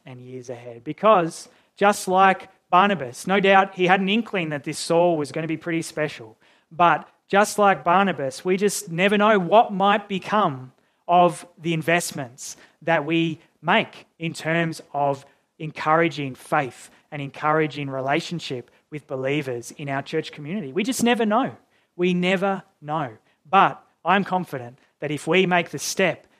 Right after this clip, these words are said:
and we choose to invest our time, our, our resources, our energies into discipling others and into encouraging others in their faith relationally, we will see great fruit come about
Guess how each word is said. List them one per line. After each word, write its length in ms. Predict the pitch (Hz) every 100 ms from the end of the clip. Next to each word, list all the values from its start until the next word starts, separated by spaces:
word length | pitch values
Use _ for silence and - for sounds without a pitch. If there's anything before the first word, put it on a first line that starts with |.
| -
and 100 | 147
we 120 | 143
choose 500 | - - 196 220 208
to 100 | -
invest 540 | 180 160 135 113 - - _ -
our 180 | 135 131
time, 600 | - 160 170 175 175 151
our, 180 | 123 117 _
our 120 | 143
resources, 1000 | 127 151 196 170 185 185 175 180 175 160
our 220 | 131 127 -
energies 640 | 180 196 160 135 123 - - _
into 180 | 160 151
discipling 720 | 143 135 - 156 196 208 190 135
others 460 | - 113 - - _ _ _
and 100 | 151
into 240 | 151 143 143
encouraging 720 | 135 - 147 165 165 156 151
others 480 | 143 135 120 113 - _ _
in 160 | 170 180
their 160 | 180
faith 540 | - 147 117 117 - - _ _
relationally, 840 | 147 143 127 147 - 156 127 110 107 _ _ _ _
we 400 | 143 156 165 160
will 220 | 147 98
see 500 | - 165 151 123 120 _ _
great 320 | 135 131 147
fruit 340 | - 160 123 - _ _
come 220 | 165 156
about 340 | 131 123 117